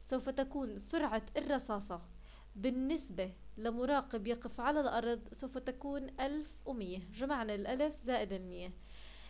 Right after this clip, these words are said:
الآن لو افترضنا أنه هذا الشخص سوف يطلق الرصاصة بالاتجاه المعاكس والسيارة في الاتجاه نفسه،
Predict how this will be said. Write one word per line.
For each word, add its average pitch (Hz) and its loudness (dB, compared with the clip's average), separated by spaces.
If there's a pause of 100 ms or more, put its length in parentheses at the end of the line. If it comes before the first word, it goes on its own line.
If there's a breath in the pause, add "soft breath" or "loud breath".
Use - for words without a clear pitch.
(120)
الآن 269 6
لو 294 8
افترضنا 285 4
أنه 269 2
هذا 269 2
الشخص 240 0 (140)
سوف 262 0
يطلق 294 2
الرصاصة 285 2
بالاتجاه 254 0
المعاكس 214 -2 (160)
والسيارة 240 2 (260)
في 262 0
الاتجاه 247 0
نفسه، 190 -6